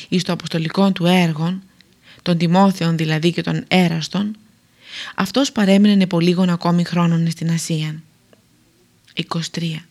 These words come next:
Έγινε δέκατο των χρόνων εκείνων, όχι ολίγη ταραχή περί της χριστιανικής πίστεως και ζωής, την οποίαν ο Κύριος μας απεκάλυψε ως δρόμον ασφαλή,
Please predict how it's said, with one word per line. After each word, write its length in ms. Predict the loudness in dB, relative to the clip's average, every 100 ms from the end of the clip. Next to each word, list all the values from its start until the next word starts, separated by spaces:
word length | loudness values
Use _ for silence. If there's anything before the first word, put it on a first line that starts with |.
| _ _ _ _ -18 -14 -14 -16 -4
Έγινε 380 | 0 0 0 0
δέκατο 360 | 2 2 0 -4
των 160 | -4
χρόνων 320 | -2 0 2
εκείνων, 680 | 2 0 0 0 0 -2 -6 -12 _
όχι 300 | -4 -4 -2
ολίγη 340 | 0 2 0 -2
ταραχή 460 | -4 -6 -4 -4
περί 220 | -2 -4
της 100 | -4
χριστιανικής 640 | -8 -8 -6 -6 -4 -8 -6
πίστεως 460 | -4 -4 -4 -8 -6
και 140 | -8
ζωής, 400 | -4 -2 -2 -4 -12 -16 -14 -14 -8
την 140 | -2 0
οποίαν 280 | 4 4
ο 60 | 4
Κύριος 420 | 2 0 2 0
μας 180 | 0 -2
απεκάλυψε 580 | -4 -2 2 2 0 -2
ως 240 | -2 0
δρόμον 400 | 2 4 4 2
ασφαλή, 540 | -2 -4 -4 -2 -2